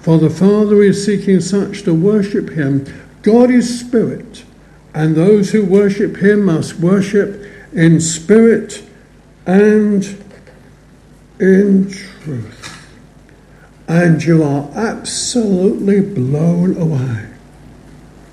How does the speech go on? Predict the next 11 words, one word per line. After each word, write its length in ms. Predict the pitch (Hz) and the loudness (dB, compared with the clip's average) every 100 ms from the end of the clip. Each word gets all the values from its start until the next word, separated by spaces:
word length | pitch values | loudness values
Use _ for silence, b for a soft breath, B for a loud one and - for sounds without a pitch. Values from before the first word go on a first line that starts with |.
| - - - - - - - - - - - - - - | -20 -20 -20 -20 -20 -20 -20 -20 -20 -20 -20 -20 -10 -2
that 180 | 170 | 0
there 260 | 180 196 214 | 4 4 6
is 140 | 175 - | 2 2
going 320 | 175 180 170 | 0 0 0
to 100 | 147 | -2
be 200 | 165 156 | 0 0
no 500 | 156 202 233 247 226 | 2 2 2 2 0
special 720 | - - 214 226 - 214 202 | -2 -4 0 0 0 -2 -2
places 680 | - 185 214 202 - 202 185 | -4 -4 -2 -2 -2 -2 -2
of 160 | 160 | -2
worship 500 | 160 175 147 - 113 | -2 -2 -4 -10 -14